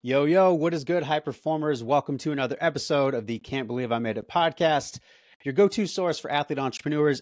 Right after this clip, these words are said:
aiming to elevate their game both on and off the field. I am your podcast host, Desi Abeda, your registered dietitian and high performance mentor.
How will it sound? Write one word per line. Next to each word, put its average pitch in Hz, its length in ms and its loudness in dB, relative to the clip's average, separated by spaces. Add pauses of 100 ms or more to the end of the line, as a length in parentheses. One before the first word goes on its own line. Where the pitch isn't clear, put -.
aiming 185 320 4
to - 240 -6
elevate 147 400 0
their 165 140 -2
game 143 400 -2
both 113 300 0
on 147 340 -2 (320)
and 123 100 -4
off 120 180 -4
the 107 160 -12
field. 123 300 0 (560)
I 175 140 2
am 170 100 0
your 151 120 0
podcast 147 580 0
host, 151 340 0
Desi 117 340 -2
Abeda, 143 320 0
your 120 140 -4
registered 123 360 -4
dietitian 117 420 0
and 123 100 -6
high 120 160 -4
performance 131 540 -6
mentor. 123 400 -4